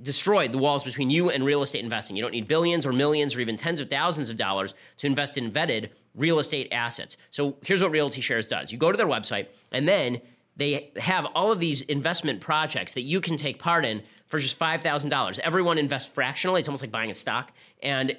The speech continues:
you are basically investing in this particular property. It's free to sign up and browse investments. Getting set up takes a few minutes. Then you can manage and invest straight from your phone or computer through their simple and secure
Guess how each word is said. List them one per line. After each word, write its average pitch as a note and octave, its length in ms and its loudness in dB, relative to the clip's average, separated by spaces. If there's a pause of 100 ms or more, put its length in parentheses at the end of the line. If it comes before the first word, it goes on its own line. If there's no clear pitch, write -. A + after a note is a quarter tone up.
you D3+ 200 2
are D3+ 80 4
basically D#3 560 0
investing C3 600 -2 (280)
in C#3 360 0
this D#3+ 320 -2
particular C3 760 -2 (100)
property. C#3 480 0
It's G2+ 100 -4
free G3 220 0
to A3 80 2
sign E3 260 0
up D3 120 -2
and B2 120 -4
browse C#3+ 300 0
investments. A#2 500 -2 (220)
Getting E3+ 180 0
set F3+ 160 2
up C#3+ 100 -2
takes C#3 240 -4
a - 40 -14
few E3+ 200 0
minutes. B2 260 0
Then D3+ 100 0
you D#3+ 80 -2
can C#3 120 0
manage D#3+ 340 0
and C#3 100 -2
invest B2+ 240 -2
straight F#3+ 320 0
from F3 100 -2
your D#3+ 80 2
phone D3+ 240 0
or B2+ 60 0
computer B2+ 500 0 (220)
through D3 100 -6
their C#3 140 0
simple F3+ 320 0
and B2+ 100 -2
secure C#3+ 460 2